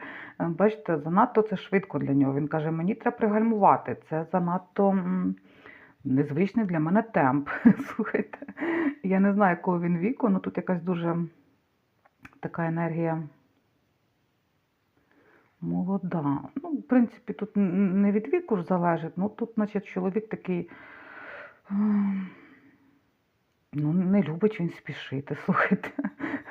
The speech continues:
Чому ти таке, ем, чому ти такий, таке не запитаєш, в принципі. Ну, людина така. Але ж як це все дивно виглядає.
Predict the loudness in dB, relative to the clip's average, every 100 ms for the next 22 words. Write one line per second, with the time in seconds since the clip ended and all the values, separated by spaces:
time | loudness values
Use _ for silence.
0 | -2 2 4 4 2 -2 -2 -4 -4 -4
1 | -6 -10 _ -20 -8 -4 -4 -4 -6 -6
2 | -6 -8 -8 -10 -8 -8 -10 -8 -8 -8
3 | -10 -12 -12 _ -20 -20 -20 -20 -14 -4
4 | -2 2 4 4 0 0 0 0 -4 -8
5 | -12 -12 _ _ _ -16 -12 -10 -12 -14
6 | -8 -4 -2 0 0 0 -2 -10 -8 -2
7 | 0 0 -6 _ _ _ _ _ _ -8
8 | -4 0 0 0 -2 -2 0 0 0 -2